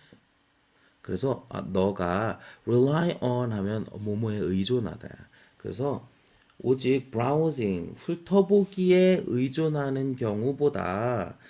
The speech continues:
더 빠르게 얻게 해줄 거다, 이 말이지. 뭐를 더 봐? 온라인 잡보드 하면 이제 온라인에 그 구직 게시판. 그 다음에 또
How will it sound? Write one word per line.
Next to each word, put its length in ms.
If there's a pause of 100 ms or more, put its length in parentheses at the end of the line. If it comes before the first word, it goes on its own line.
(360)
더 160
빠르게 920
얻게 320
해줄 240
거다, 420 (120)
이 60
말이지. 520 (2000)
뭐를 380
더 160
봐? 260 (280)
온라인 520
잡보드 520
하면 260
이제 100
온라인에 760 (320)
그 200
구직 380
게시판. 840 (2250)
그 100
다음에 420
또 460